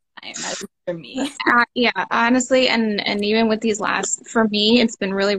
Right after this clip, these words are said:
Speaker 2: that's kinda why I've been a little quiet lately, but these last two weeks, maybe three, have been really tough just personally. And honestly, like, those are the times where you have to use those tools as practice.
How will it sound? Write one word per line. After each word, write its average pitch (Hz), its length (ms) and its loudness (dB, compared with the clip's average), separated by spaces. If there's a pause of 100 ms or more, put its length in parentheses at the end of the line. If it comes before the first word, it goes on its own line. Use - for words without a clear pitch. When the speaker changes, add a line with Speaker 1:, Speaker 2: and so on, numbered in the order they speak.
(140)
Speaker 2:
that's 214 180 0
kinda 214 220 2
why 202 160 2
I've 196 80 -2
been 202 120 0
a 202 80 0
little 202 180 0
quiet 208 520 2
lately, 233 340 4
but 196 300 0 (640)
these 226 200 4
last 196 380 0
two 233 260 2
weeks, 226 480 2
maybe 214 280 -8 (120)
three, 247 480 -4 (200)
have 220 240 -2
been 214 200 -2
really 208 300 -2
tough 214 340 -2
just - 260 -8
personally. 220 680 2
And 196 340 -4 (680)
honestly, 226 580 4
like, 214 180 6 (160)
those 226 220 4
are 226 60 2
the 214 100 -2
times 202 380 -2
where 220 100 2
you 214 100 0
have 190 260 -2
to 208 120 -6
use 190 300 -4
those 180 240 -4
tools 214 540 2
as 196 240 -2 (120)
practice. 233 640 -2